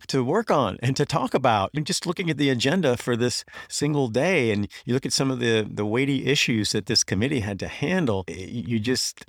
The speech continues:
you wonder how incentivized they are to really roll up their, their sleeves and, and understand the business model at a granular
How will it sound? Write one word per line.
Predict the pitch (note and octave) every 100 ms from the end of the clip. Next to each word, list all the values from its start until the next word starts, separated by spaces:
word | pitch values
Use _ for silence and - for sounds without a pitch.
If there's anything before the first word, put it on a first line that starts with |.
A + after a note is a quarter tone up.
| -
you | A#2+
wonder | C3 B2+ E3+ D3 G2+ -
how | - C3+ B2+
incentivized | A#2 - C3 C3+ A2 G#2 G2 -
they | G2 G2
are | F#2+ F#2+
to | -
really | G2+ G#2+
roll | F#2+ G#2
up | G2+
their, | - G2
their | A2 G2+
sleeves | F#2 - G#2+ G2 F#2+
and, | F#2+ F#2
and | G2+
understand | G#2 G2+ - G2+ G#2 G#2 F#2+ -
the | F#2+ F#2+
business | F2 G#2+ G#2 -
model | G2 F#2 F2+ F#2
at | G2+
a | F2+ F#2 - G#2
granular | G2+ G2 F#2+ F#2